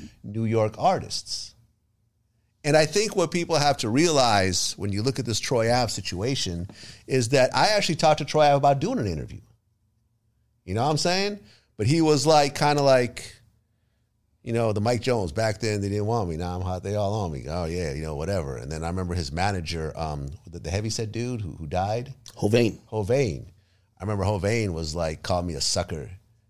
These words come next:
Speaker 1: like, on Twitter, like, during that whole time.
Speaker 2: Really?
Speaker 1: 'Cause we had reported something about Taxstone.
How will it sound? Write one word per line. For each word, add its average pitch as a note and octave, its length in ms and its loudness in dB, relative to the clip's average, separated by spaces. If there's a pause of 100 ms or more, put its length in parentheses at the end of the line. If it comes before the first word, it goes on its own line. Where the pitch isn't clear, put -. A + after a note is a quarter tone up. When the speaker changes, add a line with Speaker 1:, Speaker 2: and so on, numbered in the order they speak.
(200)
Speaker 1:
like, D2 200 -10
on D2+ 160 -8
Twitter, D#2 460 -8 (260)
like, B1+ 160 -12
during D#2 220 -6
that C#2+ 120 -6
whole C#2 220 -8
time. A#1+ 460 -10 (340)
Speaker 2:
Really? A#2 160 -2
Speaker 1:
'Cause - 240 -8
we F2 80 -2
had D#2+ 80 -4
reported D2 380 -8
something C2+ 340 -10
about B1+ 440 -12
Taxstone. A#1 600 -12